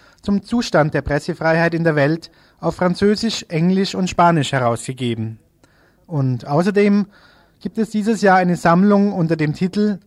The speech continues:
Hundert Fotos für die Pressefreiheit. Hierzu haben die besten Fotografen der Welt ihre Fotos zur Verfügung gestellt.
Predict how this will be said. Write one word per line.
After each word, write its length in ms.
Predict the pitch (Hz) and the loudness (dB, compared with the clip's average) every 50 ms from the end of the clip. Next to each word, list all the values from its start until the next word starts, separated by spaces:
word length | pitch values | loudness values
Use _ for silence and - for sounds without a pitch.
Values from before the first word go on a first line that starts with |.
| _ - | _ 0
Hundert 320 | 202 208 196 185 170 - | 2 4 4 2 2 0
Fotos 460 | - 170 180 185 - 208 202 190 - | 0 0 0 0 2 2 2 2 0
für 160 | - - 170 151 | -2 -2 -2 0
die 240 | 147 139 135 139 | 0 0 -2 -2
Pressefreiheit. 1000 | 139 - - 143 151 - - 190 - - 160 139 120 117 113 117 113 110 _ - _ _ _ _ _ _ _ _ | -4 -4 -2 -2 -2 -2 -4 -6 -4 -2 -2 -2 0 0 -2 -4 -6 -8 _ -20 _ _ _ _ _ _ _ _
Hierzu 500 | - 160 185 185 - - 214 208 214 208 - - - - _ - | -2 -2 -2 0 -2 -2 0 0 0 -2 -4 -8 -20 -14 _ -2
haben 180 | 185 185 196 | 0 2 2
die 100 | 208 208 | 2 2
besten 400 | 185 208 240 240 - - 226 208 | 4 2 2 2 0 -2 -2 0
Fotografen 540 | 175 208 196 180 156 170 160 156 - - 175 | 0 0 0 2 2 4 4 4 2 2 0
der 100 | 156 143 | 2 2
Welt 240 | 151 151 165 185 185 | 2 2 2 2 0
ihre 200 | 175 165 165 160 | 0 -2 -2 0
Fotos 380 | - 156 156 151 - 180 175 | 0 0 0 0 0 -2 -2
zur 140 | - 185 165 | -2 -4 -4
Verfügung 440 | - 190 170 - 196 180 160 139 135 | -4 -6 -6 -4 -2 -2 -2 -2 -2
gestellt. 540 | 127 113 - - 120 110 107 107 _ - | -4 -6 -6 -6 -6 -6 -6 -10 _ -18